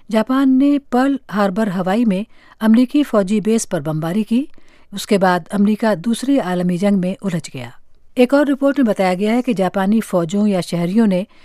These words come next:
ارہارٹ کی جان بچائی اور انہیں اپنے ساتھ لے گئے۔ اس کے بعد یہ افواہ اڑی کہ وہیں پر وہ ہلاک ہو گئیں، جبکہ ایک اور افواہ یہ تھی کہ جنگ ختم ہونے کے بعد انہیں آزاد کر دیا گیا تھا۔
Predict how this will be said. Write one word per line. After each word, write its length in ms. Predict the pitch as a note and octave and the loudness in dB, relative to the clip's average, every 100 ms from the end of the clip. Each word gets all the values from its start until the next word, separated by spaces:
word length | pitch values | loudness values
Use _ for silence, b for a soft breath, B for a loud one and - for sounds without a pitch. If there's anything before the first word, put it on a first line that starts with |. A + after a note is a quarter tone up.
| b - | b -4
ارہارٹ 400 | G#3+ G3 A#3 B3 | -2 0 -2 -2
کی 140 | - | -6
جان 280 | E3+ E3+ F#3 | -4 -2 -2
بچائی 360 | F#3+ G3+ G3+ C#4 b b | -2 0 0 -2 b b
اور 160 | - G#3+ | -2 0
انہیں 260 | A3 A3 G#3 | 4 2 2
اپنے 220 | G3 A3+ | -2 -2
ساتھ 360 | G#3+ G3+ D#3 D3+ | 0 -2 -2 -6
لے 100 | C#3+ | -10
گئے۔ 160 | B2 A2+ - - - - - | -10 -16 -18 -20 -20 -20 -10
اس 140 | A3 | -2
کے 120 | B3 | 0
بعد 220 | G3 F#3+ F3+ - | 2 2 0 0
یہ 220 | A3 B3 | 2 2
افواہ 280 | G3+ - F#3 | 0 -6 -4
اڑی 260 | E3+ E3+ E3+ b b b - | -4 -4 -8 b b b -6
کہ 120 | G3 | 0
وہیں 160 | G#3 B3 | 2 2
پر 160 | G3+ | 0
وہ 100 | F3 E3+ | -2 -4
ہلاک 260 | G3+ D3 - | -4 -6 -8
ہو 60 | C#3 | -12
گئیں، 240 | C3 C3 - _ - - | -12 -16 -20 _ -8 -6
جبکہ 220 | A3+ A#3+ | 0 2
ایک 200 | G#3+ B3 | 2 2
اور 140 | C4+ | 0
افواہ 320 | C4 - B3 | -2 -4 -2
یہ 180 | A3 A3+ | 0 0
تھی 240 | B3 G3 F#3+ b b | -2 -4 -6 b b
کہ 120 | - G3+ | -4 0
جنگ 280 | A3+ B3+ B3 | 2 2 0
ختم 260 | - G#3+ G3+ | 0 0 2
ہونے 180 | G3 G3 | 0 0
کے 120 | F#3+ | -2
بعد 220 | F#3 F#3+ G3 | -2 -2 0
انہیں 200 | G3 E3+ | 0 0
آزاد 320 | E3 G3+ F#3+ | -2 -2 -2
کر 220 | - D3 | -4 -10
دیا 220 | C#3+ D#3 D#3+ | -8 -8 -4
گیا 160 | F3+ C3 | -6 -6
تھا۔ 160 | - | -14